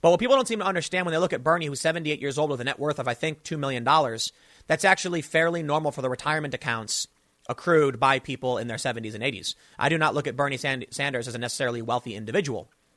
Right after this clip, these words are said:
He certainly is a millionaire. It's only in the past two years, though, in his late seventies, he actually became particularly wealthy. Throughout most of his career,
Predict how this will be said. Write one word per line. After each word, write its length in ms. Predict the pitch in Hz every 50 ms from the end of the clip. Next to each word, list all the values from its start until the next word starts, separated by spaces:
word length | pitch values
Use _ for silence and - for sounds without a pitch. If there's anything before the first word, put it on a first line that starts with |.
| _ _
He 100 | _ -
certainly 280 | - - 170 139 120 123
is 100 | 117 117
a 40 | 113
millionaire. 400 | 170 214 190 131 107 95 - - _ _ - - - - - -
It's 140 | 147 - 185
only 180 | 185 190 185
in 60 | 175
the 60 | 160 -
past 280 | - 160 160 147 -
two 160 | - - 165
years, 320 | 143 127 175 240 254 160 127
though, 140 | 131 113 117
in 80 | 123
his 80 | 120 120
late 240 | 120 143 156 151 -
seventies, 520 | - 175 190 185 160 131 113 117 117 -
he 100 | - 123
actually 360 | 123 127 - - - 131 123
became 340 | 113 123 - - 131 135 127
particularly 520 | 120 123 117 120 - 120 123 123 131 156
wealthy. 380 | 165 214 254 240 - 120 95 - _ _ _ _ _ _ - _ - _
Throughout 320 | _ - - 175 190 196 196
most 200 | 190 214 208 -
of 60 | 170
his 120 | 190 156
career, 500 | - - 170 180 233 240 175 151 156 151